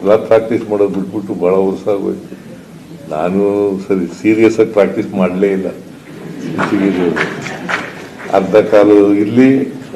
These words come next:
ರಾಜಕೀಯದಲ್ಲಿ, ಅರ್ಧ ಕಾಲು ವಕೀ-, ವಕೀ-, ವಕೀಲಿ ವೃತ್ತಿನಲ್ಲಿ. ಆ?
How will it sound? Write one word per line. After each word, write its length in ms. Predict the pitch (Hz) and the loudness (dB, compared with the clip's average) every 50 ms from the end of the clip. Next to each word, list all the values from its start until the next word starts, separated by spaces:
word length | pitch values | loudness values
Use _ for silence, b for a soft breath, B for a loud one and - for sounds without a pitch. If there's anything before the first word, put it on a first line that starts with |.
| 104 107 | 2 4
ರಾಜಕೀಯದಲ್ಲಿ, 720 | 113 123 120 - 127 123 123 120 120 120 120 135 143 151 | 4 4 2 2 2 4 6 6 6 6 4 4 4 4
ಅರ್ಧ 280 | 147 120 92 90 101 | 4 2 2 4 2
ಕಾಲು 580 | 107 95 - - 98 95 95 98 101 - - - - - - - - - - - - - - - - - - - - - - - - - - 104 - | 2 2 4 2 0 2 2 0 0 -2 -4 -8 -12 -16 -20 -20 -20 -20 -20 -20 -20 -20 -20 -18 -14 -14 -14 -14 -16 -20 -20 -20 -18 -14 -10 -8 -8
ವಕೀ-, 260 | - - - 110 110 | -6 -6 -4 -2 0
ವಕೀ-, 1080 | 104 98 98 95 95 - - - - 104 104 - - 113 107 104 98 92 95 95 90 82 - - - - - - - - - - - - 110 | 0 0 -2 -2 -4 -10 -16 -18 -18 -16 -12 -6 -2 0 0 2 0 0 0 -2 -4 -4 -8 -14 -18 -20 -20 -20 -20 -20 -20 -20 -12 -4 -2
ವಕೀಲಿ 320 | 123 120 - 127 120 117 | -2 -2 0 0 2 4
ವೃತ್ತಿನಲ್ಲಿ. 680 | 113 104 101 - 110 110 98 92 90 80 78 - 85 - - - - - 120 - 147 151 151 151 147 - - - - - - - 156 | 4 4 2 2 0 0 0 0 -2 -4 -4 -6 -8 -10 -12 -18 -18 -18 -16 -14 -12 -10 -10 -10 -10 -10 -12 -14 -16 -18 -14 -8 -2
ಆ? 300 | 101 - 104 117 131 | 0 2 4 4 2